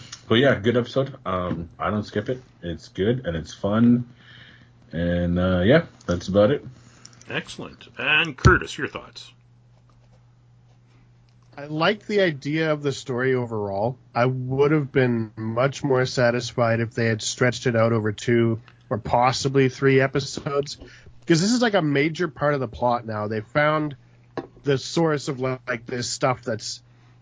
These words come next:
Speaker 3: that's absolutely essential to the construction of the weapon.
Speaker 2: Mm-hmm.
Speaker 3: You've got three races of Xindi all in the same place conducting this transaction.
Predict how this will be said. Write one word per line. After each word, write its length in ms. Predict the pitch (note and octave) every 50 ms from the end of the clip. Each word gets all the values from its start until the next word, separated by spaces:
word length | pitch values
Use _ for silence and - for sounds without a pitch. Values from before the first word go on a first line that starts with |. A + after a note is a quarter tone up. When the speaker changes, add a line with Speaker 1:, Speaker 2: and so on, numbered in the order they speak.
| _ _
Speaker 3:
that's 320 | - A#2 G#2+ G#2+ - - - -
absolutely 480 | D3 C#3 C#3+ C3+ C#3+ D3 D3 C3+ C3
essential 400 | B2+ A#2+ - C#3+ C3+ B2+ - C3+
to 60 | C3
the 60 | A#2+ G#2+
construction 500 | A#2+ A2+ A2 - C3+ A#2+ A2+ - B2+ A#2+
of 40 |
the 80 | A2 A2
weapon. 460 | A2+ C3 C3 B2+ C3+ C3 B2+ B2 A#2+ A#2 - -
Speaker 2:
Mm-hmm. 220 | G#2+ G#2 A#2+ B2 A#2 - - _ _ - - C3
Speaker 3:
You've 120 | C3 B2
got 360 | - C3+ C3 C3 B2+ B2 B2 -
three 420 | - - C#3+ C#3+ E3+ F3+ F3+ F3
races 520 | D#3+ D#3+ D#3 C#3+ D3 D#3 D3 B2 D3+ C#3
of 80 | C#3+ C#3+
Xindi 480 | B2+ A2 C3 C#3+ C3+ C3+ C3+ C3 C3 C3
all 160 | C3+ C#3 C3+
in 80 | C3
the 80 | B2+ C3
same 320 | B2 - C#3+ C3+ B2+ B2
place 560 | A#2+ - - D#3 C#3+ C#3 C3+ C3 B2+ - - - _ _ _ _
conducting 460 | - D3 C#3+ C#3 C3 B2 - C3+ B2 A#2+
this 100 | A#2 -
transaction. 760 | - B2 A#2 A2+ A2 A#2 B2+ A#2+ A#2+ A#2+ - B2 A#2 A#2 A#2+